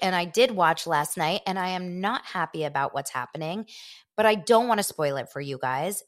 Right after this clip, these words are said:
but I'm just gonna tell you guys, you're gonna hate this 'cause you watch the live feeds and I don't, but I love Cameron. And I also love Cory in America, so I'm really screwed there.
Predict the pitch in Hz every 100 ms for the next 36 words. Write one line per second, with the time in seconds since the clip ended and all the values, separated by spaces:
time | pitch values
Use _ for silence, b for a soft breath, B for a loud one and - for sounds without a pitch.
0 | 160 196 180 185 190 - 185 175 151 143
1 | 135 117 120 - 147 156 196 226 240 269
2 | 196 180 - - 151 175 185 185 180 -
3 | 170 160 160 - 190 160 151 156 170 160
4 | 139 - 139 143 147 139 139 139 117 -
5 | - 98 - - _ _ _ _ _ _
6 | _ _ _ _ _ _ _ _ _ _
7 | _ _ _ _ _ _ _ - 156 170
8 | 175 202 180 - 202 208 208 196 208 196
9 | - 123 170 147 156 170 160 - 156 139
10 | 76